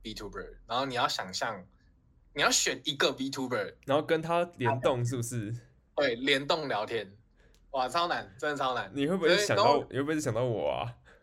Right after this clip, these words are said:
Speaker 1: <laughs> 屁啦，没有啊，你一定要他们家的啊。
Speaker 2: <laughs> 因为你只有跟我联动过。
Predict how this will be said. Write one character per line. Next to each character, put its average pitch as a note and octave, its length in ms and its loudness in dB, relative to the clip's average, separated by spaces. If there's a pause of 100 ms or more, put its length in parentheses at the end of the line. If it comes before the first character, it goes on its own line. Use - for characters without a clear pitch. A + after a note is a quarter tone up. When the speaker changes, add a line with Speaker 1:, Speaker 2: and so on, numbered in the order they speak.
(420)
Speaker 1:
<laughs> - 800 -20
屁 F#3+ 240 -2
啦， - 80 -6 (140)
没 G#3 160 -2
有 A#3+ 100 6
啊， B3 100 4
你 F#3+ 100 -4
一 G#3 40 -6
定 A#3 60 -6
要 C#4+ 120 2
他 B3+ 140 0
们 G#3+ 160 -4
家 F#3 220 0
的 F3+ 80 -2
啊。 D#3 120 -4 (460)
Speaker 2:
<laughs> - 460 -14
因 D3+ 120 -2
为 F3+ 80 2
你 C#3 140 -2
只 C3 80 -2
有 C3+ 100 0
跟 B2 140 -4
我 A#2 100 2
联 F#2 200 -6
动 G#2+ 220 -6
过。 G2 380 -6